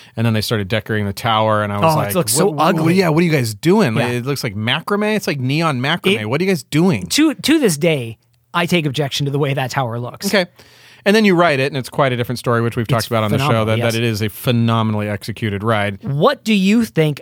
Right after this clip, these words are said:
Speaker 2: about a Doctor Strange overlay or Spider-Man overlay? But I, I would stick with Doctor Strange probably.
Speaker 1: Yeah,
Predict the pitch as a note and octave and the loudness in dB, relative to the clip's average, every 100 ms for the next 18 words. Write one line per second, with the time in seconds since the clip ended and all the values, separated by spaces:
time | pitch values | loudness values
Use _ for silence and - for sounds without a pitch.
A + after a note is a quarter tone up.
0 | - D3+ D3+ C#3 - _ - E3 C#3+ D#3+ | -2 0 2 0 -4 _ -6 -4 0 0
1 | D#3 - C#3+ - D#3 D3 C#3 - C#3 B2+ | 0 -2 -2 0 0 0 -2 -2 -2 -2
2 | B2 A#2 A2+ B2+ C#3 _ A3 A3+ G#3+ - | -4 -4 -6 -8 -12 _ 2 4 4 2
3 | F#3 D3 B2+ A#2 A2+ G#2 G2+ B2 D#3 G#3+ | 2 4 2 -2 -4 -8 -8 -2 0 2
4 | C4 C#4 G#3+ A#3 G#3+ E3 C3 A#2 A2 A#2 | 2 2 2 0 2 -2 -2 -6 -8 -10
5 | A2 G2+ G#2 F#2+ G2+ F#3+ F#3 | -12 -12 -12 -14 -4 2 2